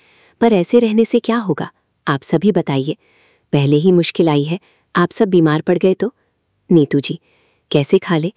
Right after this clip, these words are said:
पता नहीं उस देव ने हमारे बच्चे को कुछ भी खिलाया होगा या नहीं।" "मंजू जी, और क्या, हमारा बच्चा भूखा प्यासा हुआ तो, और हम यहाँ खाए पिए?" तभी वहाँ बाहर से रंजन आ जाता है।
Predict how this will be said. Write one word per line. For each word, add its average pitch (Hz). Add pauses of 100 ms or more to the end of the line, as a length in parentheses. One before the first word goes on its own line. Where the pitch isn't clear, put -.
(380)
पता 143
नहीं 165
उस 165
देव 151
ने 170
हमारे 160
बच्चे 143
को 147
कुछ -
भी 170
खिलाया 143
होगा 160
या 170
नहीं।" 165 (520)
"मंजू 147
जी, - (440)
और 139
क्या, 135 (400)
हमारा 160
बच्चा 165
भूखा 160
प्यासा 156
हुआ 170
तो, 202 (300)
और 151
हम 147
यहाँ 147
खाए 170
पिए?" 170 (460)
तभी 180
वहाँ 185
बाहर 143
से 196
रंजन 143
आ 131
जाता 131
है। 139